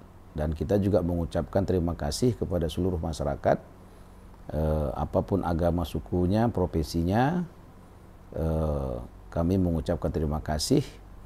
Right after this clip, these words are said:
Dan setelah pilkada selesai, tidak ada lagi kosong satu, kosong dua, yang ada adalah satu masyarakat Provinsi Bengkulu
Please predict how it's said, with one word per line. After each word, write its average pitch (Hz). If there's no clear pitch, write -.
Dan 82
setelah 92
pilkada 87
selesai, 117
tidak 85
ada 82
lagi 85
kosong 85
satu, 87
kosong 80
dua, 127
yang 87
ada 80
adalah 90
satu 110
masyarakat 85
Provinsi 82
Bengkulu 85